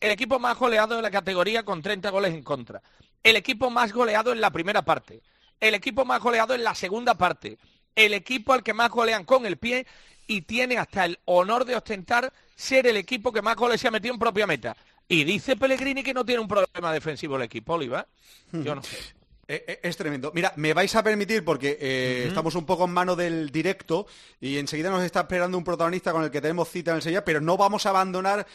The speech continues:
Speaker 2: es decir, no vamos a dar por terminado este debate del Betis interesante, porque ahora vamos a enlazar posteriormente, Andrés, si te parece,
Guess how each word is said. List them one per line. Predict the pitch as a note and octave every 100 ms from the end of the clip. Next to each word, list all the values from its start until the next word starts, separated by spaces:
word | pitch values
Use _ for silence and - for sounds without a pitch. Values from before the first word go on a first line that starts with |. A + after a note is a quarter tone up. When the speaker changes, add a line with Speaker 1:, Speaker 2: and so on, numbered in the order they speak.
| -
Speaker 2:
es | -
decir, | D#3+ F3 C3+
no | D#3+
vamos | G3+ G#3 G3+
a |
dar | G3 G3+
por | G3+ F3
terminado | F#3 F3 F#3 F#3
este | G3
debate | F#3 F#3 F#3
del | F3
Betis | F3 F3+
interesante, | F3+ F3 G3+ A#3
porque | G3+ D#3+ F3
ahora | F#3 A3+
vamos | A3+ A3 G#3+
a |
enlazar | G3+ F3+ D#3+ G3 -
posteriormente, | F3+ - E3+ E3+ F3 G3
Andrés, | F3+ E3 A3 - - - -
si | - E3
te | D#3+
parece, | D3+ F3 - G#3+